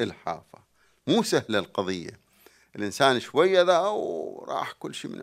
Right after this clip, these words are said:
عندي، ما عندي، ما عندي"، وكل شيء عنده يقول: "ما عندي".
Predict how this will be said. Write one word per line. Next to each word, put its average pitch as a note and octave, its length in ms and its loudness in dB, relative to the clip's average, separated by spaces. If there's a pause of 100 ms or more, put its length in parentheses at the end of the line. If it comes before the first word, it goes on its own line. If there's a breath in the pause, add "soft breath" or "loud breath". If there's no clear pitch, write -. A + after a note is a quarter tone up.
عندي، - 300 -18
ما D2+ 340 -4
عندي، B2 520 0
ما - 160 -4
عندي"، C3 440 0
وكل E3 220 -2
شيء A#3+ 140 -2
عنده F3+ 380 2 (220 soft breath)
يقول: B3 180 0
"ما B3+ 80 10
عندي". E3 480 6